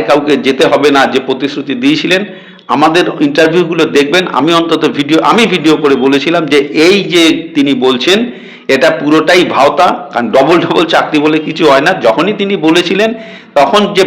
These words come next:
বলেছিলেন, বলার যে কায়দা, বলার যে বডি ল্যাঙ্গুয়েজে পরিষ্কার বোঝা গেছিল এটা ভাওতা ছাড়া আর কিছুই নয়, এটা একটা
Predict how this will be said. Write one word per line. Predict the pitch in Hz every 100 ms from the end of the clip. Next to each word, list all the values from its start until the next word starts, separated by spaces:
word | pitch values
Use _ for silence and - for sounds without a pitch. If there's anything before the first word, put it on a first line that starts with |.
| 135
বলেছিলেন, | 156 185 196 208 185 135
বলার | 160 180 180
যে | 180 -
কায়দা, | - 156 165 196 -
বলার | 127 147 156 143
যে | 117
বডি | 120 139 175
ল্যাঙ্গুয়েজে | 185 185 202 196 220 214
পরিষ্কার | 165 165 - 170 131
বোঝা | 143 160
গেছিল | 170 175 208 226 - - 139
এটা | 139 160 127
ভাওতা | 127 147 165 156
ছাড়া | 151 156 135
আর | - -
কিছুই | 120 131 113 123
নয়, | 151 110 - - - - - - - - - -
এটা | 165 233
একটা | 190